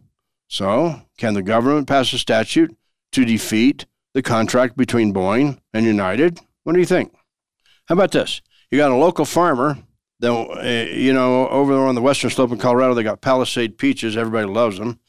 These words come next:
So somebody wants to sell Palisade peaches to the grocery store. And they enter into a contract, a contract to do that. And then the government comes in and says, "No, we passed a new statute that says you can't sell exclusively to grocery store X Y Z.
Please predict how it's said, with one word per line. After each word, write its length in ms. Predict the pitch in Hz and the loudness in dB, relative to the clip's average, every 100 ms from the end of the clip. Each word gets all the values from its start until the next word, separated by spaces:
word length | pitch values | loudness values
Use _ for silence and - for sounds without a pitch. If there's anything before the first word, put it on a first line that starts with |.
| _ _ _ - | _ _ _ -10
So 120 | - | -4
somebody 280 | 120 170 185 | 0 2 4
wants 180 | 170 139 | 4 2
to 60 | 131 | 0
sell 180 | 147 | 0
Palisade 520 | 131 147 139 135 127 - | 2 0 0 0 -2 0
peaches 480 | 156 - 143 123 - _ - - | 0 2 -2 -2 -8 _ -20 -4
to 300 | 139 135 123 | 2 4 4
the 200 | 123 127 | 2 2
grocery 340 | 143 196 - | 2 0 0
store. 340 | 127 - 87 - _ _ | -4 -4 -8 -12 _ _
And 80 | 127 | 0
they 100 | 139 | 2
enter 140 | 143 147 | 4 2
into 180 | 170 | 2
a 40 | 175 | 0
contract, 920 | - 170 170 165 - 120 123 135 - | 2 2 2 0 0 2 2 0 0
a 160 | 131 131 | 0 0
contract 960 | - 123 120 110 104 98 127 143 - _ - | 0 0 0 -2 -2 0 0 -2 -12 _ -6
to 100 | 160 | 0
do 140 | 202 | 2
that. 240 | 147 - _ _ _ | 2 -2 _ _ _
And 120 | 123 131 | 0 2
then 120 | 143 | 4
the 80 | 131 | 4
government 420 | 151 160 156 135 | 2 4 0 0
comes 160 | 135 | 0
in 60 | 135 | 0
and 80 | 131 | 0
says, 180 | 139 131 | 0 2
"No, 100 | 135 | 2
we 100 | 131 | 2
passed 300 | 147 131 127 | 2 0 0
a 40 | |
new 100 | 123 | 0
statute 600 | 104 160 175 - 135 120 _ _ - _ | 0 2 0 0 -2 -2 _ _ -20 _
that 100 | 123 | -4
says 460 | 127 139 131 117 - _ - | 0 2 2 -2 -10 _ 0
you 180 | 147 | 2
can't 320 | 151 156 139 - | 2 0 0 0
sell 280 | 147 139 | 2 2
exclusively 720 | 117 - 160 165 131 120 127 120 | 0 -2 0 0 0 0 0 -2
to 300 | - 123 120 | 0 0 2
grocery 340 | 127 123 - | 0 -2 -4
store 180 | - 117 | -2 0
X 180 | 117 - | 0 0
Y 140 | 110 | 0
Z. 500 | 104 156 151 127 127 | 2 2 2 0 -2